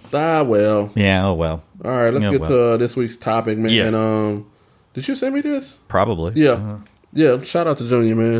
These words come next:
Speaker 2: Thank
Speaker 1: He's
Speaker 2: you.
Speaker 1: a
Speaker 2: I like to send you things.
Speaker 1: crackdown, uh, analyst, uh, scouring the
Speaker 2: <laughs>
Speaker 1: community for, uh,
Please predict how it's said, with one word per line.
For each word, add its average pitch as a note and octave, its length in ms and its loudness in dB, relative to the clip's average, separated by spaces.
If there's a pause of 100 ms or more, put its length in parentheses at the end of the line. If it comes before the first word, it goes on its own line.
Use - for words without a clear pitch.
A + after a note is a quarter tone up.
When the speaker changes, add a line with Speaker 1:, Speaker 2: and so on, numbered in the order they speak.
Speaker 2:
Thank B2+ 60 -2
Speaker 1:
He's A#2+ 100 -4
Speaker 2:
you. A2+ 420 -2 (260)
Speaker 1:
a - 40 -2
Speaker 2:
I - 40 4
like E3 120 0
to D3 60 -8
send D#3 220 -2
you A#2+ 60 -2
things. F2 320 -10 (120)
Speaker 1:
crackdown, A2+ 580 -2
uh, G#2+ 360 -2 (100)
analyst, A2+ 600 -2 (760)
uh, G2+ 320 -6
scouring A#2 920 0
the A2 540 2
Speaker 2:
<laughs> F3 160 -2
Speaker 1:
community B2 640 2
for, G2+ 300 -2 (640)
uh, G#2+ 380 0